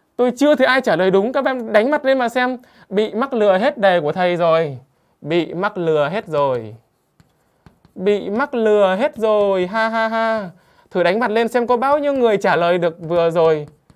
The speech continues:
Bao nhiêu người vừa rồi trả lời được, đó là đáp án của chúng ta cần khoanh ở đáp án B. <laughs> Thầy ơi, em bấm máy tính Casio ra D. Đấy, thầy đã bảo rồi. Em tưởng ăn được đề của thầy mà dễ à?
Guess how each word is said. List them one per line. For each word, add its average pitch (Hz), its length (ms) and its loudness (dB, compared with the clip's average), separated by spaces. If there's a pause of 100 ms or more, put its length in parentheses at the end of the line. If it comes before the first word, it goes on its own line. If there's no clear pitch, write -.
(380)
Bao 214 160 0
nhiêu 233 120 0
người 208 200 0
vừa 165 200 0
rồi 156 160 0
trả 151 160 -4
lời 143 200 0
được, 151 280 -2
đó 143 140 -4
là 170 160 0
đáp 202 160 -2
án 147 200 -4
của 170 60 -8
chúng 160 180 -10
ta 180 160 -4
cần 143 220 -4
khoanh 165 200 -6
ở 139 60 -6
đáp 156 120 -4
án 135 140 -8
B. 160 40 -6 (1600)
<laughs> 233 100 2 (1300)
Thầy 220 220 6
ơi, 262 220 8
em 254 180 2
bấm 190 160 6
máy 202 100 4
tính 208 200 2
Casio 240 380 6
ra 240 160 6
D. 233 60 6 (480)
Đấy, 269 880 2
thầy 226 100 -2
đã 285 120 0
bảo 185 360 2
rồi. 190 320 2 (340)
Em 262 220 -2
tưởng 208 220 4
ăn 269 220 0
được 208 180 0
đề 190 200 4
của 156 100 2
thầy 180 160 0
mà 165 140 0
dễ 196 240 -4
à? 143 320 -2